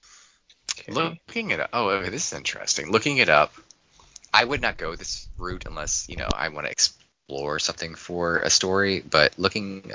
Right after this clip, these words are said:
Speaker 2: uh, looking it up on Wikipedia, I guess I didn't, I didn't know this 'cause, again, I don't. Marvel has, like, decades of, of history, so I don't know, uh, the ins and outs of all of it.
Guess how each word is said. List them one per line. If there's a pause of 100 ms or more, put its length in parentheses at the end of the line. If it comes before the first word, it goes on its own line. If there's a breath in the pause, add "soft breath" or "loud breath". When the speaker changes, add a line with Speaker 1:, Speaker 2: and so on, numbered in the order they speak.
Speaker 2:
uh,
looking
it
up
on
Wikipedia,
I
guess
I
didn't,
I
didn't
know
this
'cause,
again,
I
don't. (500 loud breath)
Marvel
has,
like,
decades
of, (220)
of
history,
so
I
don't
know,
uh,
the
ins
and
outs
of
all
of
it.